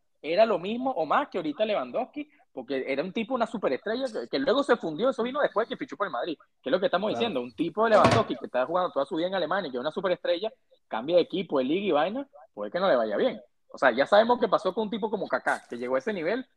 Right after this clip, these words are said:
Speaker 1: puede pasar con Lewandowski, pero Lewandowski no es que ha tenido una carrera mucho más arrecha que la de Kaká cuando Kaká se movió al Madrid.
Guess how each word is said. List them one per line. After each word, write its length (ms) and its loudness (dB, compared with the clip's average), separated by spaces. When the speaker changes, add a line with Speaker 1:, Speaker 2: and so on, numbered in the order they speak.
Speaker 1:
puede 100 2
pasar 160 8
con 60 0
Lewandowski, 320 2
pero 120 -2
Lewandowski 360 -2
no 80 -4
es 80 -6
que 80 -4
ha 80 -2
tenido 220 -8
una 120 -2
carrera 320 -2
mucho 300 -4
más 140 0
arrecha 340 -2
que 100 -4
la 100 4
de 60 2
Kaká 320 0
cuando 260 -2
Kaká 260 0
se 100 -8
movió 260 -2
al 60 -4
Madrid. 280 -6